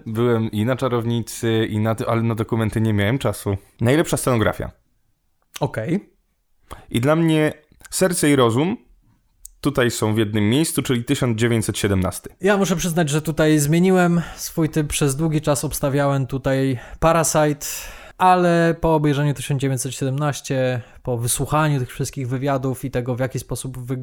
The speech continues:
Speaker 2: wyglądała produkcja tego filmu, zgadzam się z tobą. Y, mój rozum obstawia tysiąc dziewięćset siedemnaście za scenografię.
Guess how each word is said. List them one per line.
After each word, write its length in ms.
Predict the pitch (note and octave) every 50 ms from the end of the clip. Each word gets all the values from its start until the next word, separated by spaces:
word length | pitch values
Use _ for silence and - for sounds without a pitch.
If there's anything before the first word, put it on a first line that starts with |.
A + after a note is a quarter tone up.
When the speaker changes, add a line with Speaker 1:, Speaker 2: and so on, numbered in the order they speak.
| C3 B2+ B2+ B2+ B2+ B2+
Speaker 2:
wyglądała 840 | C3 B2 A#2+ A#2+ B2+ B2+ C3 B2 B2 B2 B2 A#2+ A#2+ A#2+ A#2+ A#2+ A#2
produkcja 520 | - - - B2+ A#2 C#3 D#3 - - D3
tego 200 | B2+ C#3 C3 C3
filmu, 340 | - - C3+ C3 B2 B2 B2
zgadzam 400 | A#2+ A#2 A#2 C#3 C3+ B2+ B2+ A#2+
się 140 | - - B2
z 60 | -
tobą. 420 | - C3+ C3 B2+ B2+ B2+ B2+ B2+ A#2+
Y, 340 | A2+ B2+ B2 A#2+ A#2+ A#2 G#2+
mój 300 | A#2 C3+ C#3+ D#3+ E3+ D#3
rozum 320 | C3+ C#3 C3+ B2 B2+ B2 A#2+
obstawia 480 | A#2 - - - - B2 A#2 A#2+ A#2
tysiąc 380 | - - A#2+ - B2 A#2+ A#2 A2+
dziewięćset 460 | B2+ A#2+ A#2 A#2 A2+ - A#2+ - -
siedemnaście 680 | - - A2+ A#2+ A#2+ A#2 A#2 A#2 - - - - B2 A#2+
za 180 | A#2+ A#2 A2+
scenografię. 720 | A2+ - - - B2 B2 B2+ B2+ B2+ B2+ A#2 G#2+ - - -